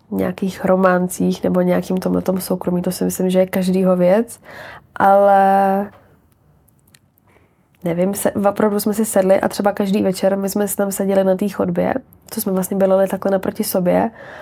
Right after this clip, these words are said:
a až do noci jsme si tam povídali. A což bylo za mě hrozně super. My jsme tomu říkali, že to je takový náš tábor, ale nějaký jako pikantnosti to asi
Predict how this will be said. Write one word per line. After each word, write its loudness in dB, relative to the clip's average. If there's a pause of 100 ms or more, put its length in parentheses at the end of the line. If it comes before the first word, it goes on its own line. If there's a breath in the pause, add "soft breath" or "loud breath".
(180 loud breath)
a -2
až -2
do 0
noci 0
jsme -2
si -6
tam 0
povídali. -2 (320 soft breath)
A -6
což 2
bylo 2
za 0
mě 2
hrozně 0
super. -2
My -2
jsme -6
tomu 0
říkali, 0
že -2
to 0
je 2
takový -2
náš -2
tábor, 0 (1160 loud breath)
ale 0
nějaký -4
jako -2 (400)
pikantnosti -2
to -6
asi -4